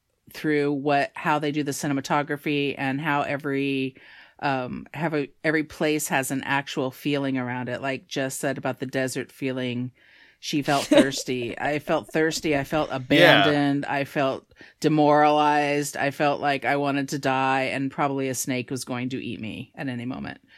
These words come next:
Speaker 1: And then when they're in New York and they're in the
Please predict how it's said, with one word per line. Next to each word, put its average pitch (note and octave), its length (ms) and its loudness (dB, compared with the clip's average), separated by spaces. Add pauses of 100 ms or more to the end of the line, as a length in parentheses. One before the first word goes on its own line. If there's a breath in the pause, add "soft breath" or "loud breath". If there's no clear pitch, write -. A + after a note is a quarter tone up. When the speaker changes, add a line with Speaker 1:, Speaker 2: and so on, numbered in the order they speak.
(180 soft breath)
Speaker 1:
And F3 140 2
then F3+ 580 0
when D#3+ 360 0
they're D#3 180 4
in D#3+ 520 -2
New D#3 100 0
York E3 520 2
and C#3+ 200 -2
they're C#3+ 180 2
in C#3 640 0 (220 soft breath)
the B2+ 400 -4